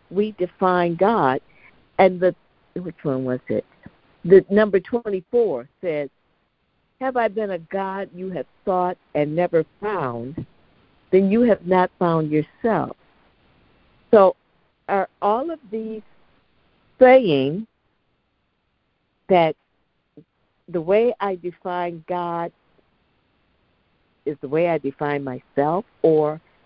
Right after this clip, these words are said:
is this saying that I am as God is? I'm just not quite sure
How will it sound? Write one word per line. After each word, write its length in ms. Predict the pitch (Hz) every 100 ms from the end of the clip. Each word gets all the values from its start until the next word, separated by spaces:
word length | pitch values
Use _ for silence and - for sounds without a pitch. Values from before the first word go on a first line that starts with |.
| _ _ _ _ _ -
is 140 | 202
this 160 | 175 247 -
saying 520 | 214 185 170 165 160 - _ _ _ _ _ _ _ _ _ _ _ _ _ _ _ _ _ _ _
that 140 | 185 - _ _ _ _ -
I 220 | 180 202 -
am 340 | 208 202 208 -
as 160 | 180 175 -
God 460 | 175 170 175 202 220 _
is? 400 | 180 185 185 214 269 _ _ _ _ _ _ _ _ _ _ _ _ _ _ _ _ _ - - - - - -
I'm 240 | 202 254 233 220
just 260 | 214 -
not 260 | 220 208 190 - -
quite 360 | 233 202 180 _ _ _
sure 420 | 226 233 160 131